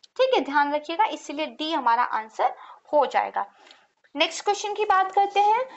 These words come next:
देखिए, विटामिन दिए गए हैं और उनकी कमी से होने वाले जो रोग हैं वो दिए गए हैं, आपको सही विकल्प का चयन करना है। विटामिन ए, ठीक है, इसकी वजह से देखिए होता है हाइपरकेराटोसिस, ध्यान रखिएगा।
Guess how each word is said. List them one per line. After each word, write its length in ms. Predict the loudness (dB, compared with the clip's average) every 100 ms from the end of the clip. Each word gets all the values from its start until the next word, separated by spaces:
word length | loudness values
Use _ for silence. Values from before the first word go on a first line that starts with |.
| -20 _
देखिए, 200 | -4 0 0
विटामिन 480 | 2 2 0 -2 -8
दिए 300 | -4 0 2
गए 120 | 2
हैं 180 | 4 4
और 160 | 4
उनकी 260 | 4 2 2
कमी 300 | 0 0 -2
से 100 | -2
होने 360 | -2 0 0 2
वाले 260 | 4 4 2
जो 140 | 2
रोग 300 | 2 2 2
हैं 80 | 2
वो 140 | 2 0
दिए 220 | -2 -8
गए 120 | -4 -4
हैं, 220 | -2 0
आपको 260 | 0 -2 -10
सही 220 | -10 -10
विकल्प 320 | -8 -10 -6
का 100 | -4
चयन 320 | -2 -2 -4 0
करना 300 | 2 2 -2
है। 160 | -2 -8 -10 -20 -20 -20 -20 _
विटामिन 520 | -2 2 2 2 0 0
ए, 400 | 0 0 -4 -14 _ 0
ठीक 200 | 2 4
है, 180 | 2 -2 -14 -20 _
इसकी 360 | -4 -4 0 2
वजह 240 | 2 2 2
से 140 | 0
देखिए 280 | -2 -2 -4
होता 300 | -2 -2 2
है 180 | 2 2 -4 -20 -16
हाइपरकेराटोसिस, 1800 | -6 0 0 0 0 2 2 0 -2 2 4 2 0 -4 -6 -4 -4 -4 -6 -20 _ _ -20
ध्यान 360 | -2 0 0
रखिएगा। 360 | -4 -10 -8 -8